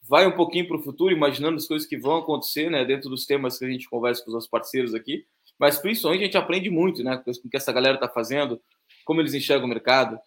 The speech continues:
né? O, o que que já tá, é, em curso já dentro dessas inovações e tecnologias. E, e hoje a gente vai falar um, um negócio muito bacana, que pra mim é, já é uma tendência há um bom tempo, agora já é uma coisa mais confirmada, assim.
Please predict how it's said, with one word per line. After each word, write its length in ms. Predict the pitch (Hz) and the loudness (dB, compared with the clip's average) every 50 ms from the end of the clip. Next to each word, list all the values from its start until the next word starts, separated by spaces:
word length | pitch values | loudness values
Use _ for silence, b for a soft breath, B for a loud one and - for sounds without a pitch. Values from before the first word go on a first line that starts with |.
| _ _ _ _ - | _ _ _ _ -4
né? 260 | 117 127 131 127 113 | -2 0 2 2 2
O, 300 | 107 104 104 - - 117 | 2 0 -2 -2 -4 -4
o 40 | 120 | -4
que 120 | - 156 | -4 -6
que 120 | 151 147 135 | -6 0 4
já 140 | 156 151 135 | 4 4 4
tá, 560 | - - 147 156 156 139 127 123 117 110 - _ | 4 6 6 8 8 6 6 2 0 -6 -10 _
é, 240 | - 120 120 120 117 | -4 -2 0 0 0
em 180 | 120 131 127 127 | 0 -2 -4 -6
curso 420 | - 156 180 202 202 - - 135 123 | -4 -2 0 0 0 -2 -4 -4 -2
já 160 | 135 135 135 | 0 0 2
dentro 220 | 131 139 135 139 | 0 -2 -4 -4
dessas 260 | - 131 127 - 131 | -4 -6 -4 -4 -6
inovações 520 | 131 127 131 123 120 117 - - 139 139 139 | -6 -6 -2 -2 -2 -2 -2 -4 -6 -6 -4
e 40 | - | -4
tecnologias. 640 | 127 120 - 123 113 110 113 110 127 151 160 156 - - _ _ _ _ _ _ _ _ - | -6 -4 -4 -6 -6 -6 -6 -4 -2 -2 -2 -2 -6 -12 _ _ _ _ _ _ _ _ -8
E, 420 | 135 139 139 143 143 131 - - | -4 -2 -2 0 -2 -2 -2 -2
e 80 | 139 143 | 2 4
hoje 140 | 165 185 208 | 4 4 2
a 20 | |
gente 120 | 196 - | 0 -2
vai 60 | 196 175 | -4 -2
falar 500 | - 170 160 160 156 151 131 117 117 - | 0 0 2 4 4 4 2 0 -2 -4
um, 340 | - 123 127 104 87 127 127 | -6 -6 -6 -6 -4 -6 -4
um 20 | 120 | -4
negócio 420 | 120 113 120 143 143 - - 139 | -4 -2 -2 -2 -2 -4 -6 -6
muito 260 | 139 160 190 208 - | -6 -6 -6 -6 -2
bacana, 400 | - 120 117 - 123 131 143 143 - | -2 -2 -2 0 -2 -4 -4 -4 -8
que 100 | - _ | -10 _
pra 160 | - 123 120 | -6 -4 -4
mim 400 | 123 127 135 139 135 127 117 113 - _ _ _ - | -4 -4 -4 -4 -6 -6 -8 -10 -14 _ _ _ -2
é, 520 | 117 117 110 104 107 107 87 73 73 - - - - - - - - - | -2 0 0 0 0 0 0 -2 -4 -6 -10 -14 -16 -20 -20 -20 -20 -6
já 140 | - - 190 | 4 6 6
é 80 | 196 | 8
uma 160 | 220 247 214 202 | 8 6 2 2
tendência 440 | - 190 175 160 180 202 196 - | 4 2 4 6 4 4 4 2
há 40 | 170 | 0
um 40 | 156 | 0
bom 200 | 147 165 160 156 | 0 -2 -2 -2
tempo, 300 | 147 143 160 190 - - | -2 -2 -2 -2 -2 -4
agora 260 | 135 127 147 147 147 131 | 0 2 2 2 2 0
já 100 | 135 143 | 0 0
é 20 | |
uma 140 | 143 147 143 | 0 -2 -4
coisa 180 | - 143 135 135 | -6 -8 -8 -4
mais 220 | 135 135 131 - | -4 -4 -4 -6
confirmada, 640 | - - 143 135 - 127 120 120 120 139 147 135 117 | -8 -10 -12 -10 -10 -8 -4 0 0 2 2 0 -2
assim. 340 | 113 - - 120 147 151 | -6 -8 -10 -10 -12 -12